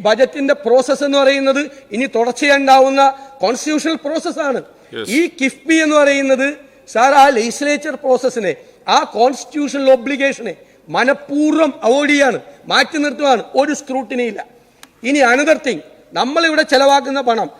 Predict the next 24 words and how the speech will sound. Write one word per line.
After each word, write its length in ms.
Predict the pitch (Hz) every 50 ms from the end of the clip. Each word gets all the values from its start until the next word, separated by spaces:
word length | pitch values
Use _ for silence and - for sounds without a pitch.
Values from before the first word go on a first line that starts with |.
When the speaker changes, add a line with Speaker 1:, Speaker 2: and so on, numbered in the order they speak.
| - - _ _ - -
Speaker 1:
സഭ 160 | 208 208 - 277 269 262
പാസാക്കി 540 | 269 277 262 - 285 285 247 202 277 285 285 285 - - _ _ - -
സഭയുടെ 400 | 160 185 185 254 285 302 302 294 277
അനുമതിയോടുകൂടി 720 | 285 285 285 269 277 277 277 262 262 247 262 262 262 262 262 262 - _ _ _ _ - 220
ഈ 20 | 269 285 269 269
സംസ്ഥാനത്ത് 540 | 247 254 240 - 269 262 269 269 269 285 269 - -
ചെലവാക്കുന്ന 500 | 226 247 254 262 262 262 262 262 254 269 262 - -
പണം 260 | 254 247 262 240 - - - - - - _ _ _ _ _ _ - -
controller 500 | 165 220 190 233 262 277 277 277 269 269 269 269
and 100 | 269 269 - 214
auditor 320 | 226 254 269 269 - 277 262 233
general 220 | 254 262 262 254 254 233 226
audit 220 | 240 247 269 - - 277
ചെയ്യും. 200 | 277 269 254 220 - - - _ _ _ _ _ _ _ _ _ _ _ _ _ -
കൺസോളിഡേറ്റഡ് 680 | 151 151 170 - 226 247 247 233 262 269 214 269 262 - -
ഫണ്ടിൽ 280 | 226 240 240 262 269 262 269
നിന്ന്, 220 | 269 262 277 302 - - - - - _ - 147
ഭരണഘടനാ 500 | 170 208 247 269 262 285 277 269 277 285 277 262
പ്രകാരം 440 | 262 262 269 269 269 269 269 285 302 - - - - - - - _ _ -
കൺസോളിഡേറ്റഡ് 760 | 165 185 233 - - 277 285 277 262 277 277 - 294 277 - -
ഫണ്ടിൽ 280 | 254 247 254 254 285 277 269
നിന്ന് 160 | 277 269 277 269 -
ചെലവാക്കുന്ന 540 | 233 240 262 269 269 269 262 262 262 254 254 - -
പണം 240 | 240 233 247 285